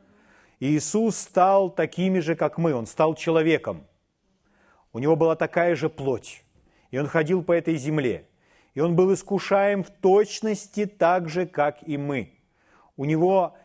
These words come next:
не было какой-то такой особой благодати, которая не дана нам. И Он не переживал так искушения, как переживаем мы.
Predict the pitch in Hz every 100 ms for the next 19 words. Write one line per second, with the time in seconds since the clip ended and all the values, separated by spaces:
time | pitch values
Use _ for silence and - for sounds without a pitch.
0 | _ 131 175 226 190 160 156 156 165 160
1 | 165 156 170 165 160 165 - 202 175 143
2 | 127 139 139 151 208 147 143 139 160 156
3 | 160 160 156 160 156 147 110 82 _ _
4 | _ _ - 151 160 160 175 190 180 175
5 | 139 170 196 190 185 175 190 202 196 156
6 | 131 160 - 131 - 143 - 214 175 139
7 | 135 - 143 131 143 139 135 127 95